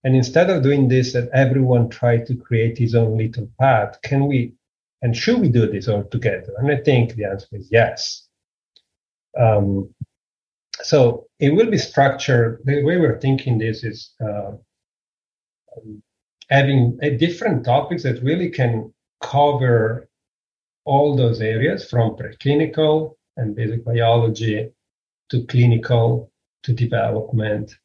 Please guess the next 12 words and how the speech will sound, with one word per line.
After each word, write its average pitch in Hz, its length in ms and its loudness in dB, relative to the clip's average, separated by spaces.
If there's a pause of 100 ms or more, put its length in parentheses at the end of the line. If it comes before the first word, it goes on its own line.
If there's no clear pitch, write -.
(340)
to 131 80 -2
regu-, 113 500 2 (100)
regulatory 110 880 0 (180)
issues 117 500 0
and 113 260 -10
problems. 110 540 0
And 123 180 0
so, 120 320 2
ha-, 135 320 2
and, 120 540 -2
and, 131 280 -4
and 127 400 2